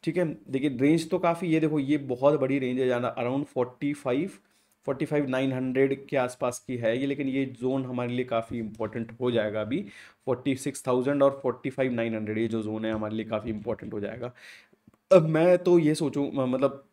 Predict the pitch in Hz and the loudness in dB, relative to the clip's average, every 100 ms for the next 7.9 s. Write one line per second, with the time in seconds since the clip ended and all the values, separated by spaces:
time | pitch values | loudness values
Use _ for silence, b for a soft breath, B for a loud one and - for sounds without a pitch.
0 | _ 165 135 151 165 135 - _ _ - | _ -8 -2 0 0 -2 -6 _ _ -8
1 | 127 123 131 151 143 139 131 139 117 135 | -4 0 2 0 2 0 0 -2 -2 -2
2 | 123 131 139 143 - _ _ - - 139 | -2 0 0 -2 -6 _ _ -14 -10 -4
3 | 127 127 135 135 139 120 120 120 120 120 | -2 0 0 0 0 0 2 2 0 -4
4 | 120 120 131 127 127 123 - 135 160 B | -4 -4 -4 -4 -4 -2 -2 -2 -2 B
5 | B B B 120 120 123 123 123 135 139 | B B B -2 -2 0 0 2 2 2
6 | 131 135 127 123 127 123 127 127 131 131 | 2 2 4 2 -2 -2 -2 -2 -4 -4
7 | 135 123 123 123 123 127 123 120 147 | -4 -2 0 2 0 0 0 -2 -4